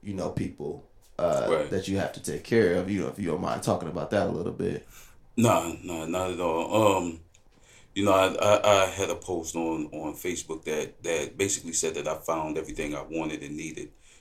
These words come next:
Speaker 2: when I moved to Phoenix, but, um, in the process, I lost my daughter, you know.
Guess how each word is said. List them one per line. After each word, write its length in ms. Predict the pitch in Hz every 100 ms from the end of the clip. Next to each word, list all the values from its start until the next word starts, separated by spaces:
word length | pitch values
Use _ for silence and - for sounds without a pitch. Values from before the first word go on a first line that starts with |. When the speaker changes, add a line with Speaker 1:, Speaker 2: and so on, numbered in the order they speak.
| -
Speaker 2:
when 180 | 85 78
I 60 | 76
moved 320 | 85 95 -
to 40 |
Phoenix, 440 | - 80 71 71 -
but, 320 | 76 67 - - - _ - - -
um, 340 | 80 73 69
in 80 | 76
the 60 |
process, 460 | 76 85 76 - -
I 40 |
lost 320 | - 71 - -
my 220 | 71 55 - - -
daughter, 340 | 73 67 - - -
you 140 | 87
know. 220 | 71 65